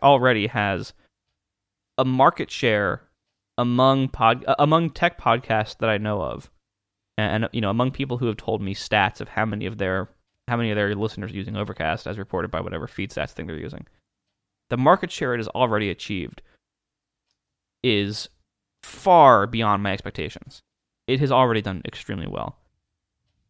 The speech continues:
And it's, and I have to, I have to look at that and say, "Well, I've already achieved these numbers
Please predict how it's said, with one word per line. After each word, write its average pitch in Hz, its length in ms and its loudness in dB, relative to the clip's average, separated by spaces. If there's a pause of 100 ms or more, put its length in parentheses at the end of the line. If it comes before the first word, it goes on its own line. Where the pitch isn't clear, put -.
(120)
And 139 180 4
it's, - 340 -4
and 147 140 2
I 147 40 2
have 196 220 0
to, 151 260 0
I 147 60 -2
have 170 140 -6
to - 60 -6
look 185 140 -4
at - 60 -10
that 107 140 0
and 120 100 -6
say, 113 180 0
"Well, 113 500 2 (1900)
I've 143 160 6
already 190 400 6
achieved 131 600 -2
these 131 320 -2
numbers 120 580 -2